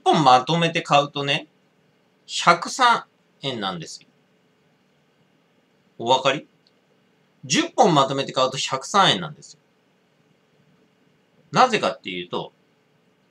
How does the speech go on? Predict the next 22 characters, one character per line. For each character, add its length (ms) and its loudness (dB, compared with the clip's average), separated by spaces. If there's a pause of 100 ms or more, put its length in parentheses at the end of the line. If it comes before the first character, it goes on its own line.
(340)
百 420 0
円 180 0
に 120 -8
つ 100 -16
き 140 -6
消 220 -2
費 120 -4
税 140 0
が 100 -6
三 280 -4
パ 140 2
ー 40 0
セ 100 -4
ン 60 -8
ト 80 -12
加 240 -6
算 180 -4
さ 120 -4
れ 60 -6
る 80 -10
か 80 -16
ら。 80 -20